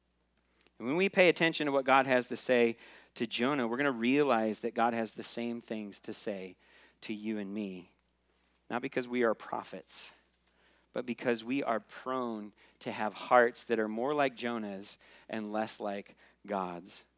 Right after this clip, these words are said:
The layout of this book is very simple. It consists of two parallel episodes, four chapters. First two chapters, one and two, God gives Jonah a command and he disobeys it, and then we see all the things that ensue. And the second, uh, episode is in chapters three and four, and God gives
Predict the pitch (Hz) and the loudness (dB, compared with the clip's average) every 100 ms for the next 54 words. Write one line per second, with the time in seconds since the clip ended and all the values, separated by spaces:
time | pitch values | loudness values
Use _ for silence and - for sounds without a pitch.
0 | _ _ _ _ - 110 131 139 131 127 | _ _ _ _ -6 6 8 8 6 0
1 | - 127 127 110 117 135 - 135 127 131 | 2 0 0 4 6 6 4 -2 2 0
2 | 139 123 117 135 - 117 - 135 - 135 | 0 -2 -2 0 0 -4 -4 -6 0 4
3 | 131 135 135 143 123 123 - 117 110 - | 4 4 2 2 -2 -4 -4 -4 -4 -10
4 | - 131 - 127 123 127 120 113 - _ | -6 -4 0 0 0 -4 -6 -8 -18 _
5 | - - 139 - 143 - 143 135 135 127 | -20 -2 -2 0 -4 6 8 8 4 0
6 | 131 139 135 - 139 123 - - - 131 | 2 2 2 0 2 2 -2 -18 6 10
7 | 131 139 135 - 139 143 135 151 143 147 | 10 8 4 6 4 4 2 2 4 6
8 | 151 165 139 123 131 127 156 160 151 151 | 6 4 0 0 -2 4 4 4 6 8
9 | 147 143 147 139 139 139 131 139 139 139 | 6 6 4 4 2 0 -2 2 6 6
10 | 139 139 143 131 135 135 127 147 131 120 | 4 0 -2 0 -2 -2 -2 -2 -2 -4
11 | _ - - - 139 139 - 143 160 156 | _ -20 -18 -2 2 4 8 8 8 0
12 | - - - 139 - - 147 165 - 160 | -4 -10 4 6 6 6 6 6 6 6
13 | 156 156 151 139 147 147 143 147 139 147 | 6 6 4 6 2 6 4 4 -2 2
14 | 151 147 - 143 147 156 135 139 151 151 | 2 2 2 6 8 6 6 8 8 8
15 | 156 160 | 6 6